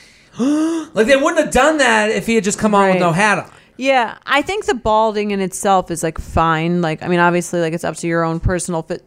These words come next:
Speaker 2: like, preference about, like, what people you're attracted to and what people you're not attracted to.
Speaker 1: Everyone's someone's foot.
Speaker 2: I do think, though,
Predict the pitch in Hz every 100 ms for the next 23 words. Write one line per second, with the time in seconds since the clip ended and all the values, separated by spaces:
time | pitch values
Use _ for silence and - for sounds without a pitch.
0 | - 175 - 196 190 170 165 156 165 147
1 | 170 170 170 - - 190 175 170 170 165
2 | 180 160 165 156 160 156 - 170 165 165
3 | 160 160 151 156 156 151 175 175 196 196
4 | 190 202 202 202 - 233 254 208 - -
5 | 254 226 311 427 - 269 277 277 - 180
6 | 165 160 156